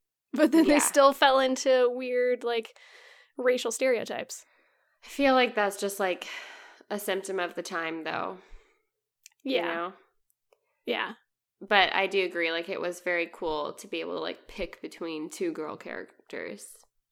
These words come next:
Speaker 2: that you liked.
Speaker 1: Not in my case, 'cause the little girl always got to pick before me, and so
Speaker 2: Well,
Speaker 1: she picked pink.
Speaker 2: at least, you know, you didn't have to be a boy character.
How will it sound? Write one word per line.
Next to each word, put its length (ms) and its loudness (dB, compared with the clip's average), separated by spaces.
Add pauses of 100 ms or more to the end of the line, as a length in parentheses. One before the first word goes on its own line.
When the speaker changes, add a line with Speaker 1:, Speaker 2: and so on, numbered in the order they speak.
(1160)
Speaker 2:
that 140 -14
you 140 -14
liked. 460 -14
Speaker 1:
Not 240 8
in 100 8
my 140 6
case, 260 4
'cause 220 2
the 120 4
little 220 6
girl 200 2
always 180 2
got 140 2
to 40 -12
pick 200 -2
before 320 -2
me, 180 -4
and 80 -8
so 80 2
Speaker 2:
Well, 380 8
Speaker 1:
she 120 -2
picked 80 -4 (140)
pink. 100 -20 (220)
Speaker 2:
at 180 -2
least, 600 -4 (600)
you 180 0
know, 280 -2
you 240 -2
didn't 220 -4
have 260 -4
to 80 -6
be 180 -6
a 80 -2
boy 320 2
character. 880 2